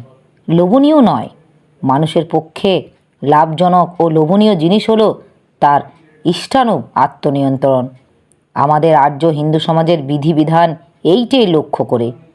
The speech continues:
সবসময় বুদ্ধি কেমন করে ওর ইষ্টানুগ আত্মনিয়ন্ত্রণের অবকাশ ও সুযোগ বাড়িয়ে দেওয়া যায়। ডিভোর্সের অথবা বিবাহ বিচ্ছেদের মধ্যে আত্মনিয়ন্ত্রণের বালাই নেই।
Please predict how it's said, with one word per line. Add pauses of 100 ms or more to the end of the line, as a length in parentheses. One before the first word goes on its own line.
(120)
সবসময়
বুদ্ধি (300)
কেমন
করে (320)
ওর
ইষ্টানুগ
আত্মনিয়ন্ত্রণের
অবকাশ
ও
সুযোগ (320)
বাড়িয়ে
দেওয়া
যায়। (300)
ডিভোর্সের (360)
অথবা (580)
বিবাহ
বিচ্ছেদের
মধ্যে
আত্মনিয়ন্ত্রণের
বালাই
নেই।